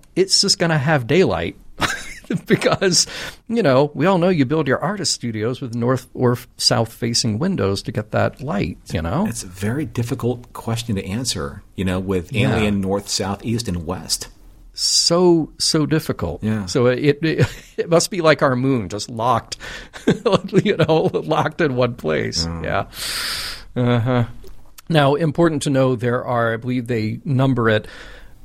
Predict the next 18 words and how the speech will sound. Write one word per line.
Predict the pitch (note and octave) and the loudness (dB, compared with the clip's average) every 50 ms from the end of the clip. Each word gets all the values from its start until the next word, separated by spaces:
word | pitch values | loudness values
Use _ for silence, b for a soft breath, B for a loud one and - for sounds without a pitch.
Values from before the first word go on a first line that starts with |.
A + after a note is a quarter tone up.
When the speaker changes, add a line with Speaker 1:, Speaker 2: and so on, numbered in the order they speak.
| B B - _ _ _ | B B -20 _ _ _
Speaker 1:
as | C#3 C3+ A#2+ A#2 A2+ A2+ | 2 4 4 4 4 4
they | B2 A#2 A2 | 4 4 4
call | A2 - - - C3 B2 B2 A#2+ | 2 -2 0 2 4 4 4 2
from | - - A2+ G#2+ G#2 | 2 -2 -2 -2 -2
Voyager. | G2+ A#2+ B2 C3 B2 A#2+ A2+ G#2 G#2+ G2+ F#2+ F#2+ F#2+ | 0 2 2 4 4 4 2 0 -2 -4 -4 -2 0
They're, | A2+ A#2 A#2+ A#2+ | 0 0 0 0
they're | B2+ C3 A#2 A2 | 0 0 0 0
watching | G2+ F#2+ A#2 B2 B2+ - - C3+ A2+ G#2 G#2 | 0 2 2 2 2 0 -2 -4 -4 -4 -4
this | A2 G2+ F#2+ - - | -4 -6 -4 -6 -8
on | - - C#3 A#2+ A2 | -8 -6 -6 -4 -4
the | A2 G#2 G2+ G#2 A2 - - - - | -4 -4 -4 -4 -4 -8 -10 0 4
scanners | - - - C#3 A#2 A#2 B2 A2+ G#2+ - | 4 4 6 4 2 4 2 2 0 0
from | - A#2+ | -2 -2
Voyager. | G2+ B2 A#2 A2 G2+ A2 A2+ G2 | 0 2 2 2 2 0 -2 -2
There | G2 G2 | 0 0
are | G2 | -2
thirty | - - - - - - F3+ D#3+ D#3+ D#3+ D#3 D3 C3+ B2 | -2 -4 -12 -18 0 2 4 6 6 4 2 2 -2 -2
guards | A#2+ C3 C3 B2+ B2+ A#2+ A2 F#2 F2+ F2 E2+ D#2+ - - | 0 0 2 4 4 2 2 0 -4 -6 -6 -8 -8 -8